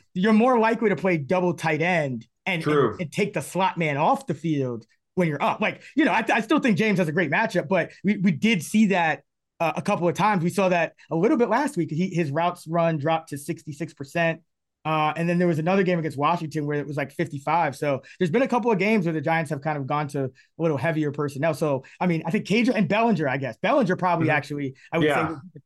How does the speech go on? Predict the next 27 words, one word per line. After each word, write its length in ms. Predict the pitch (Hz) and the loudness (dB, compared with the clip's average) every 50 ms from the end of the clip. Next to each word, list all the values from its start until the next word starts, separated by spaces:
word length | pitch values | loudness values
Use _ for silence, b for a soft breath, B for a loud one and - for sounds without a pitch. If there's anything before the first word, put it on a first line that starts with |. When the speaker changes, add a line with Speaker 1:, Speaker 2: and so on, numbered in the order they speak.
| - | -4
Speaker 1:
top 240 | - 202 196 175 160 | 0 0 0 0 -2
one. 340 | 151 156 151 143 131 120 113 - _ _ _ | -4 -4 -2 -2 -4 -4 -8 -12 _ _ _
So, 140 | - 180 170 | -2 0 0
like, 160 | 165 165 160 | 2 2 2
a, 240 | 165 160 147 143 B B B | 2 0 0 0 B B B
a 60 | - 165 | -4 -4
Barkley, 720 | 135 139 180 180 190 202 202 220 220 214 208 208 202 - - _ _ _ | -2 0 0 2 2 2 2 2 2 2 2 0 -2 -6 -14 _ _ _
Jones, 580 | - 170 180 180 175 170 175 175 170 143 135 - _ _ _ - | -2 0 2 2 2 2 0 0 -2 -4 -8 -14 _ _ _ -2
Bellinger. 600 | 175 180 180 180 175 143 151 160 156 147 143 B B B B | 0 2 2 2 2 2 0 0 0 -2 -4 B B B B
You 100 | - 160 | -2 0
hope 260 | 147 190 202 196 160 | 0 0 0 -2 -2
Jones 280 | - 185 185 190 190 - | 0 0 2 2 2 0
hits 140 | 180 - - | -2 -4 -2
Bellinger 400 | _ 170 170 170 175 165 170 160 | _ 0 0 0 0 0 -2 -4
for, 120 | 160 165 | -2 -4
like, 160 | 156 151 139 | -4 -4 -4
the 120 | - 143 - - | -4 -8 -4 -2
only 480 | 170 175 175 170 165 160 156 156 139 b b b _ _ _ _ _ - | 0 0 0 0 0 -2 -2 -4 -6 b b b _ _ _ _ _ -4
pass 280 | 170 180 190 185 - | -2 0 -2 -2 -2
touchdown, 480 | - 175 160 147 - - 156 156 151 147 | -2 -2 -2 -2 -2 0 0 0 0 -2
but 100 | 156 151 | -4 -4
then 160 | 160 151 139 | -4 -4 -2
Jones 300 | 131 170 160 165 160 131 | -2 -2 -2 0 -2 -2
also 240 | 160 147 139 147 147 | -4 -4 -6 -6 -6
runs 320 | 135 147 156 160 151 135 | -4 -2 -2 -2 -2 -2
one 120 | 139 139 143 | -4 -2 -2
in 380 | 160 170 160 151 143 139 135 | -2 -2 -2 -2 -4 -6 -6